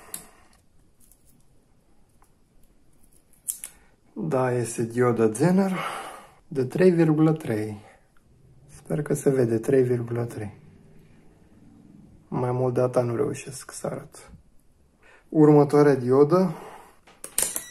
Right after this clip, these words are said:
Bineînțeles, verificăm anodul și catodul.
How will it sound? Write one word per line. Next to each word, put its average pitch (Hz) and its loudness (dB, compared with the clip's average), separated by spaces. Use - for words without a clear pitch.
Bineînțeles, 131 0
verificăm 127 -2
anodul 123 -2
și - -12
catodul. 160 -2